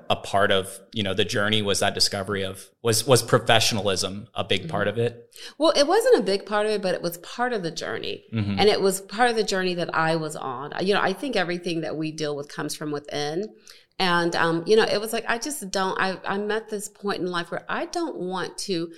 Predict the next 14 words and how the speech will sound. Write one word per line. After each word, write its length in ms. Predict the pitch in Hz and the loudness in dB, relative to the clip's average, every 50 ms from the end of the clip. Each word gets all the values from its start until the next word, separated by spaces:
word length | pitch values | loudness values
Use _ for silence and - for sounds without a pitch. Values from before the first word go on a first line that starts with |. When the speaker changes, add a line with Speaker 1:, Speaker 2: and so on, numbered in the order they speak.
| - _ - | -18 _ -2
Speaker 2:
wanna 200 | 269 311 311 311 | 0 0 0 0
look 240 | 302 285 294 214 | 0 -4 -6 -6
beautiful. 580 | - 190 180 175 170 - - - 151 156 156 - - - - _ - | -8 -6 -4 -4 -6 -6 -8 -8 -8 -8 -8 -10 -18 -20 -20 _ -10
I, 280 | 185 185 180 175 170 - - | -6 -4 -4 -4 -4 -4 -4
I 140 | - 190 | -4 -4
wanna 300 | 185 185 202 208 202 190 | -4 -4 -4 -4 -4 -4
feel 340 | 185 - - - 226 226 208 | -6 -8 -8 -4 -4 -2 -2
beautiful, 320 | 175 160 143 143 156 165 165 | -4 -4 -8 -8 -8 -8 -8
but 140 | 185 202 | -6 -4
I 80 | 226 254 | -4 -4
don't 140 | 294 302 277 | -6 -6 -6
wanna 160 | 247 202 175 | -4 -4 -4
worry 340 | 160 160 165 175 214 190 143 | -4 -4 -4 -2 -2 -2 -4
about, 500 | 107 - - - - - - - - | -4 -6 -6 -6 -8 -10 -12 -16 -18